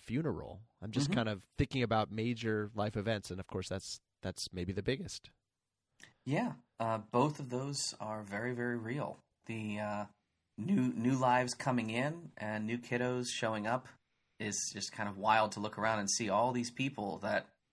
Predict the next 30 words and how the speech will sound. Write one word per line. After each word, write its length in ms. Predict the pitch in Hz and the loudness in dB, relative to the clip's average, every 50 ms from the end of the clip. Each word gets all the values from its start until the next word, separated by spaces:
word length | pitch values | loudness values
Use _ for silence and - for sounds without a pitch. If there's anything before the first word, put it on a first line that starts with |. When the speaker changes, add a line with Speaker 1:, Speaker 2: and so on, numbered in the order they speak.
| _ _ _ _ _ _ _ _ _ _ _ _ _ _ _ _ _ | _ _ _ _ _ _ _ _ _ _ _ _ _ _ _ _ _
Speaker 2:
you 80 | - 113 | -10 -6
know, 220 | 113 104 107 - - | -4 -2 -2 -2 0
I, 200 | - 107 104 - - | 0 0 0 0 -2
I 100 | 107 110 | -4 -2
met 220 | 107 107 107 - | 0 0 -2 -2
them 120 | - 120 110 | -2 -4 -2
when 140 | 107 104 107 | -2 -2 -2
they 100 | 107 107 | -2 -4
were 160 | 104 107 104 | -2 -2 -2
in 140 | 101 104 104 | -2 -2 -2
their 180 | 104 104 104 | -2 -2 -4
teens 400 | 104 - - 110 107 110 110 107 | -4 -6 -8 -6 -4 -4 -4 -4
and 80 | - - | -6 -8
twenties, 460 | - - 117 117 123 117 95 71 - - - - _ _ _ _ _ _ _ _ _ _ _ _ _ _ _ - - | -6 -2 0 2 2 2 0 -2 -4 -6 -6 -6 _ _ _ _ _ _ _ _ _ _ _ _ _ _ _ -12 -8
and 120 | - 107 | -4 -2
now 120 | 107 110 | 0 0
they're 160 | 113 107 104 - | 0 0 -2 -2
settling 360 | - - 117 117 113 110 107 | 0 0 0 0 0 -2 0
down 180 | 110 110 123 | 0 0 0
and 100 | 117 110 | 0 -2
having 160 | 113 101 87 - | -4 -6 -8 -6
kids 240 | - - 123 120 | -4 -4 -2 -2
of 100 | 117 104 | -2 -4
their 160 | 95 92 95 95 | -4 -4 -2 -2
own. 180 | 104 120 127 110 | -2 -2 -4 -4
I'm 160 | - 117 - | -8 -10 -16
like, 140 | - - - | -20 -18 -12
"Oh 60 | - 117 | -12 -10
my 140 | 107 101 | -10 -12
God." 360 | 92 - 92 117 127 110 - | -10 -6 -2 -2 -2 -2 -4